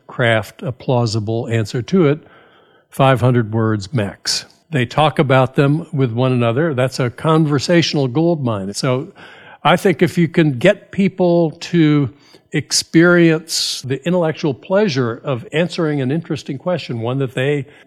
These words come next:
themselves found themselves curious about, uh,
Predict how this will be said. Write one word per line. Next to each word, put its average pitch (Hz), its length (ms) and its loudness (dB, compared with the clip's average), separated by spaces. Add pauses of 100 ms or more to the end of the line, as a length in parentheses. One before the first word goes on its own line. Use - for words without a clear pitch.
themselves 143 680 -2
found 117 560 -4 (300)
themselves 123 420 -2
curious 131 460 0
about, 120 500 -4
uh, 123 300 -2